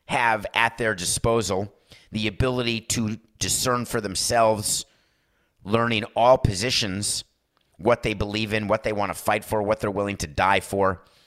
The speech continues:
what other people before them have fought for and died for. It's why on Nothing Personal, it is so important to me. It is so important to me to give you two different sides,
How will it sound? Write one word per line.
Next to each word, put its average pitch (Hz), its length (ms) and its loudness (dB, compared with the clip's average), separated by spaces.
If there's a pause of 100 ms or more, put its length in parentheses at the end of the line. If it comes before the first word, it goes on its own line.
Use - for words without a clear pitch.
what 117 180 2
other 110 220 -4
people 104 260 -2
before 104 400 -2
them 95 220 0 (200)
have 107 260 0
fought 101 280 2
for 95 240 -2
and 85 120 -4
died 90 260 2
for. 92 340 -2 (1400)
It's 117 200 -2
why 123 260 4
on 117 80 0
Nothing 120 320 -4
Personal, 113 580 -2 (300)
it 113 140 -4
is 107 120 -2
so 127 360 4
important 120 560 -2
to 95 100 -8
me. 76 260 -12 (1600)
It 110 120 -4
is 98 140 -6
so 135 260 -2
important 127 460 -2
to - 80 -6
me 117 100 -4
to 104 100 -6
give 113 280 -6
you 110 180 -4
two - 260 -6
different 113 400 -6
sides, 107 720 -2